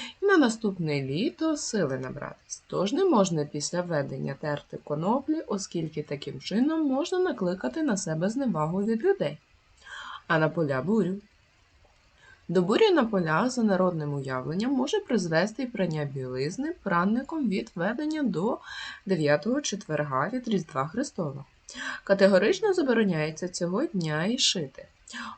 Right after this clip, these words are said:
Бо Господь відпускає на землю душі праведних, аби вони могли побачити, увидіти своє тіло.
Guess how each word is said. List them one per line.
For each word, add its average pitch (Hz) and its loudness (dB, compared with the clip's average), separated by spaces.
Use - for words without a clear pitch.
Бо 180 4
Господь 190 -2
відпускає 185 -2
на 147 -2
землю 143 -2
душі 139 -8
праведних, 143 -2
аби 233 2
вони 330 2
могли 214 2
побачити, 196 -2
увидіти 180 -6
своє 175 -4
тіло. 160 -6